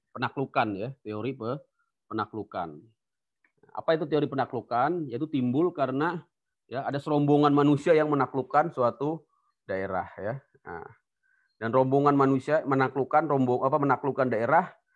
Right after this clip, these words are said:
dan rom-, atau rombongan manusia, manusia lain ya, kelompok lah ya.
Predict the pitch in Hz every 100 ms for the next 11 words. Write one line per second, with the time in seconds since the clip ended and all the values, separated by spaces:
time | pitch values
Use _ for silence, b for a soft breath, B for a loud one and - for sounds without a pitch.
0 | _ _ - 123 131 127 120 - 120 113
1 | 151 139 123 117 135 143 120 117 139 147
2 | - 131 123 120 120 113 107 98 95 113
3 | 139 _ - 117 117 131 - 98 90 104